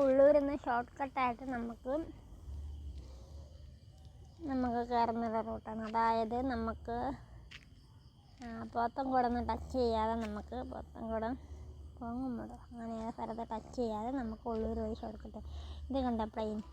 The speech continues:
ആ, അപ്പം നമുക്ക്, ഉം, അതുവഴി നമുക്ക് പെട്ടെന്ന് കയറാം. നമ്മൾ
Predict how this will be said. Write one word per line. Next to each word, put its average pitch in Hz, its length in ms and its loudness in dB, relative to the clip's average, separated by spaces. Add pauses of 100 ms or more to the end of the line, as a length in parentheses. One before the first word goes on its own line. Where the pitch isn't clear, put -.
(2250)
ആ, 254 40 -4 (460)
അപ്പം 240 240 -4
നമുക്ക്, 233 360 -2 (340)
ഉം, 233 340 2 (160)
അതുവഴി 254 380 6
നമുക്ക് 240 320 0
പെട്ടെന്ന് 233 360 -4
കയറാം. 214 260 -4 (920)
നമ്മൾ 277 180 6